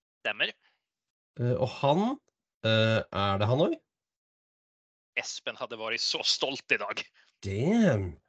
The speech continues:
Speaker 2: Altså, seks
Speaker 1: Ja.
Speaker 2: av seks.
Speaker 1: Fantastiskt. Og, ehm, hva har vi, eh, hva har vi da for lite tema her?
Speaker 2: Det er jo innenriks i Asia, og så tenkte jeg, det er jo to med widebodies, men det er s-, det er de,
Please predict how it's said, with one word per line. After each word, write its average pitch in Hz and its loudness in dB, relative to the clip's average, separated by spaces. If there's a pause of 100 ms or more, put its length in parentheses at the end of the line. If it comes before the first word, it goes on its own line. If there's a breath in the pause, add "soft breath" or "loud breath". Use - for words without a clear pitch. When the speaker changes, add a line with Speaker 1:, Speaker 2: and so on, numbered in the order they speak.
Speaker 2:
Altså, - -4
seks - 0
Speaker 1:
Ja. - -4
Speaker 2:
av 127 0
seks. - 0 (1120)
Speaker 1:
Fantastiskt. - -2 (120)
Og, 170 -2 (260)
ehm, 165 6 (720 soft breath)
hva 180 6
har 151 6
vi, 156 4
eh, 147 8 (220)
hva 185 -2
har 139 4
vi 156 -2
da 135 0
for - -8
lite 135 -8 (100)
tema 160 4
her? - 4 (500 loud breath)
Speaker 2:
Det 147 2
er 170 12
jo 208 8
innenriks 123 8
i - 6
Asia, 170 4
og 196 6
så 190 6
tenkte 151 0
jeg, - -
det - 4
er 185 10
jo 196 2
to 139 -4
med 143 0
widebodies, 113 2
men 139 -2 (240)
det 131 8
er 151 2
s-, - -12
det 135 6
er 147 2
de, 131 -4